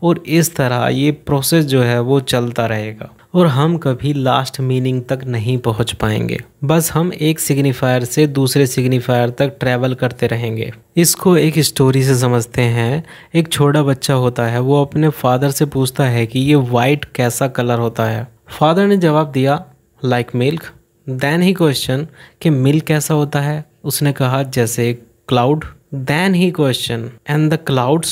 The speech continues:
फादर ने जवाब दिया, "जैसे फॉग।" फिर बच्चे ने पूछा, "फॉग कैसा होता है?" Then उसे आंसर मिला, "जैसे स्मोक।" I think बच्चा एलियन था,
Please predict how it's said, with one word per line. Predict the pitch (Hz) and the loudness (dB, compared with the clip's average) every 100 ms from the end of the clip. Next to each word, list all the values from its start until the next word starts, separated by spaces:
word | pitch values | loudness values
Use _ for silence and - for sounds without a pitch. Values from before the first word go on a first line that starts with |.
| - - _ _ | -10 -16 _ _
फादर | - - 123 143 | -10 -2 0 2
ने | 151 | 2
जवाब | 143 143 143 | 2 2 0
दिया, | 139 151 160 165 131 | 0 2 2 -2 -4
"जैसे | 120 123 | -2 -2
फॉग।" | - 120 143 160 - | 0 0 0 -4 0
फिर | 180 | 2
बच्चे | 170 165 - 175 | 4 0 0 2
ने | 170 | 2
पूछा, | 160 147 - 139 139 | 2 0 0 -2 -4
"फॉग | - 143 135 - | 0 0 0 -2
कैसा | 143 143 | -2 0
होता | 139 135 139 | 0 0 -2
है?" | 143 143 147 - - | -2 -4 -8 -12 -6
Then | 147 170 | 0 2
उसे | 170 185 | 2 2
आंसर | 156 131 151 139 | 0 0 -2 -2
मिला, | 127 127 147 | -2 -4 -4
"जैसे | 139 135 151 | -4 0 0
स्मोक।" | - 175 180 175 - - | 2 2 2 -2 -14 -4
I | 160 170 | -2 0
think | 185 196 | 2 2
बच्चा | 156 151 - 175 | 2 -2 -2 -2
एलियन | 147 139 143 143 | 0 0 0 0
था, | 131 123 120 | -2 -6 -6